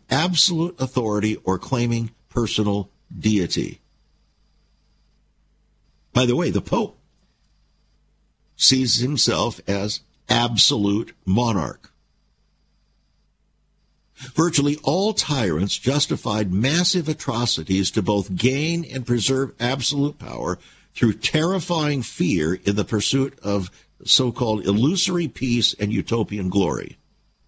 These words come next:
Virtually all tyrants were driven by an insatiable lust for dom-, dominion, either regionally or globally.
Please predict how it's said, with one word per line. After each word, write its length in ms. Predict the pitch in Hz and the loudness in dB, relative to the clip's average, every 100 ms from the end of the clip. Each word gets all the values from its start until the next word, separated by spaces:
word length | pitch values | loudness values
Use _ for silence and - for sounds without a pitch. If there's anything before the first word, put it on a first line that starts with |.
| _ _ _ _ _ _ _ _ _ _ _ _ _ _ - 139 143 | _ _ _ _ _ _ _ _ _ _ _ _ _ _ -10 -4 2
Virtually 420 | 123 127 120 117 | 2 2 0 0
all 280 | - 113 113 | 0 0 0
tyrants 540 | - 170 147 78 - | 0 0 0 -2 -2
were 100 | 104 | -2
driven 380 | 101 139 147 120 | 0 0 0 0
by 140 | 110 | 0
an 100 | 110 | 0
insatiable 760 | 110 101 - 170 185 185 147 139 | 0 0 0 0 0 0 -2 -4
lust 380 | 123 120 120 - | -2 0 -2 -2
for 140 | 101 | -2
dom-, 360 | 90 110 120 113 | 0 0 -2 -2
dominion, 680 | 90 98 110 160 175 180 151 - _ - | 0 2 2 2 0 0 -4 -8 _ -2
either 220 | 110 101 | 0 2
regionally 800 | 101 85 139 180 165 170 160 151 | 2 2 2 2 0 0 -2 -2
or 140 | - 110 | -2 0
globally. 560 | 107 95 82 67 - | 0 0 0 -4 -6